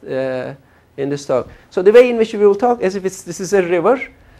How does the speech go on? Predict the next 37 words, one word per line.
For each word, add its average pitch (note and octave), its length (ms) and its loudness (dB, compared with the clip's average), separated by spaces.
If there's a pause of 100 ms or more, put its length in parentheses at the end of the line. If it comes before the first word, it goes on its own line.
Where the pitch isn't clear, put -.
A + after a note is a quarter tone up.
(100)
Uh, E3 280 0
so F3+ 160 -2
M G3 280 0
two B3+ 160 -4
is A3 180 -4
upstream A#3 800 -4 (380)
to F3 240 -2
M C#3 220 -4
six, - 500 -8 (1300)
and D#3+ 140 -2
therefore F3 600 2 (300)
M E3+ 180 -2
six A#3 380 -6
is E3 180 -6
downstream D#3+ 640 0
to - 160 -6
M B2 200 -4
two. B3 460 -2
I'm, E3 320 -6
I E3+ 120 -2
will, E3+ 360 -4
uh, D#3 160 2
repetitively E3+ 640 -2
use D#3 240 -4
this D3 320 -6
terminology. C#3+ 840 -2 (580)
Uh, E3+ 260 4
so F#3+ 140 -4
this A3 200 -4
is A3 120 -6
the, A3+ 220 0
this A#3 140 -8
is B3 160 -4
essentially G#3+ 380 -4
a G3 40 -2
graph E3+ 320 0
network, D3 520 -8